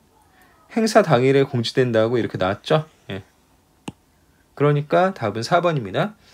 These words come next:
시간을 아끼셔야 되고요. 이십오, 육, 칠, 팔 문제는 듣기 문제 풀면서도 풀 수 있습니다. 그 방법은 제가 여기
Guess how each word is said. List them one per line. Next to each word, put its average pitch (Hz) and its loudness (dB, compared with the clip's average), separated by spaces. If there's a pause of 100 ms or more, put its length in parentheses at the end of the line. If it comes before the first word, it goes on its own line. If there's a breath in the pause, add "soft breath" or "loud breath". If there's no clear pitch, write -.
(880 soft breath)
시간을 214 4
아끼셔야 156 2
되고요. 151 0
이십오, 139 2
육, 147 0
칠, 175 -2
팔 190 2 (920)
문제는 120 0 (1120 soft breath)
듣기 156 0
문제 202 4
풀면서도 196 2
풀 226 -4
수 147 -4
있습니다. 123 -2
그 127 -2
방법은 110 -4
제가 101 -4
여기 104 -4